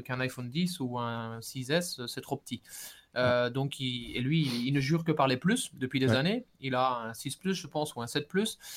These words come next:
Speaker 1: Et donc là, euh, forcément, le mec, il est aux anges puisqu'il va avoir un, un, un dix S Max. Moi, personnellement, pour moi, un iPhone dix et même d'ailleurs un iPhone six S, euh,
Speaker 2: C'est déjà
Speaker 1: ou un
Speaker 2: grand,
Speaker 1: iPhone
Speaker 2: hein.
Speaker 1: six,
Speaker 2: Ouais.
Speaker 1: c'est trop grand. C'est
Speaker 2: Ouais.
Speaker 1: déjà trop grand. Donc, c'est pour
Speaker 2: Ouais.
Speaker 1: ça que je suis terriblement triste. On en parlera tout à l'heure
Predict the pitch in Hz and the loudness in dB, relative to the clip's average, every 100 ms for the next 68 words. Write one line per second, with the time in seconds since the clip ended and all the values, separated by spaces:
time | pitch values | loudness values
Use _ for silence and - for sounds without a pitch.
0 | - - - 120 131 135 143 156 139 120 | -14 -12 -2 0 0 2 6 6 6 0
1 | 127 - 131 151 127 135 131 117 120 156 | -6 -6 -2 0 0 -2 -4 -4 -2 0
2 | 233 220 147 - 123 117 117 127 127 113 | -2 -2 -6 -6 -2 0 0 -2 -2 -4
3 | 107 107 110 110 107 - 113 117 113 107 | -6 -8 -12 -12 -12 -12 -12 -8 -8 -8
4 | - 123 - - - - - _ - 139 | -8 -8 -10 -16 -20 -20 -20 _ -2 4
5 | 175 175 - 151 147 156 185 196 - 143 | 6 4 4 4 6 6 6 4 -2 -4
6 | 147 156 175 156 143 143 143 135 160 165 | 2 4 4 2 -2 0 0 2 2 2
7 | 127 135 139 135 139 131 127 127 127 - | 0 0 2 2 2 0 -2 -4 -8 -8
8 | 131 147 165 - _ _ _ _ _ _ | 0 0 0 -8 _ _ _ _ _ _
9 | - 113 131 113 123 185 147 131 156 175 | -10 2 4 6 8 8 6 2 2 0
10 | - 135 135 - 135 - 147 143 120 - | -2 -8 -8 -8 -4 0 0 2 0 -6
11 | _ - 170 147 160 170 165 147 139 123 | _ 2 4 6 4 4 4 4 2 0
12 | 135 151 117 175 170 151 156 156 151 143 | 0 2 4 4 4 4 2 4 4 4
13 | 139 135 185 190 135 127 139 131 131 131 | 0 -2 -4 -2 -2 2 4 4 2 2
14 | 135 160 180 | 4 6 4